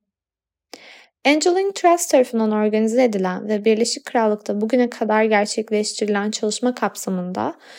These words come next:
balıkların yaşam alanlarını korumak için çaba sarf eden yüzlerce gönüllü balıkçı, ülke genelindeki yüz doksan nehri izleyerek üç bin sekiz yüzden fazla su örneği topladı.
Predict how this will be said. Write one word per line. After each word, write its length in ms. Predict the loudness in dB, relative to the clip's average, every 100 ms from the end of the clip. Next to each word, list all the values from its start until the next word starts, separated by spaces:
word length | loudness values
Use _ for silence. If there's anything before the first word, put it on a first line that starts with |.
| -20 _ 2
balıkların 600 | 4 4 6 6 6 4
yaşam 360 | 4 2 4 2
alanlarını 540 | 2 0 -2 -2 -4
korumak 380 | -2 0 0 0
için 220 | -4 -4
çaba 280 | -2 -2 -2
sarf 340 | 0 0 0
eden 180 | -2 -2
yüzlerce 500 | -2 0 2 4 4
gönüllü 460 | 2 0 0 0 4
balıkçı, 720 | 4 4 -4 0 0 -2 _ _ _ _ _ _ _ _ _ _ _ _ _ _ _
ülke 280 | 2 2 -2
genelindeki 840 | -4 -2 0 2 2 0 -2 -4 0
yüz 240 | 0 2
doksan 440 | 0 -2 -6 -2
nehri 260 | 0 -2 -4
izleyerek 680 | -6 -2 4 4 4 0 -2
üç 200 | -6 -2
bin 80 | -4
sekiz 480 | 0 -2 -2 -4 -2
yüzden 480 | -4 -2 -2 -2 -6 -14 -20 _ _ _
fazla 340 | 2 4 4
su 200 | 0 0
örneği 400 | 2 2 -2 -4
topladı. 580 | -6 -8 -6 -6 -4 -8